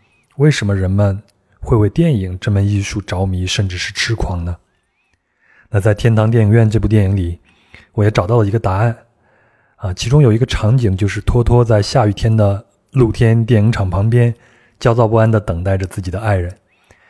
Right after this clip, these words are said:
他当时说，“这讨人厌的夏天什么时候才能结束？”在电影里，他应该早就结束了。哎，这就是说啊，电影呢，就像是时光压缩机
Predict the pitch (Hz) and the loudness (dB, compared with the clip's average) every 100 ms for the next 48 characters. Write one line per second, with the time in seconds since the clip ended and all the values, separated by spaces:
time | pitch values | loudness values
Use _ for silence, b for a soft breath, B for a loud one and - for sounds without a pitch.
0 | b b b - 101 98 98 - 101 98 | b b b -4 0 0 -2 0 -2 -2
1 | _ b b b b 107 - 104 90 104 | _ b b b b -6 -2 0 0 2
2 | 113 101 113 98 101 101 - 98 - 98 | 2 0 -2 -2 0 -2 0 -2 0 -2
3 | - 90 90 85 85 101 87 _ _ _ | -4 -4 -4 -4 -8 -8 -12 _ _ _
4 | _ - 101 104 92 101 92 - - 101 | _ -6 0 2 2 -2 -4 -8 -4 -2
5 | 95 104 - 85 104 92 82 92 85 - | 2 0 0 -4 -4 -4 -6 -8 -12 -20
6 | _ _ _ _ b b b b b - | _ _ _ _ b b b b b -20
7 | _ _ _ _ _ - 123 120 117 113 | _ _ _ _ _ -2 2 2 2 0
8 | 98 - 139 147 131 - 139 123 101 - | -4 0 2 4 2 2 2 2 0 -6
9 | - 151 135 98 98 98 - 110 98 131 | 0 2 4 4 2 2 2 0 2 0
10 | 104 101 - 101 92 90 - - 104 123 | 0 0 -2 -2 -2 -4 -4 0 2 4
11 | 117 120 117 123 113 127 127 | 4 4 4 2 2 2 0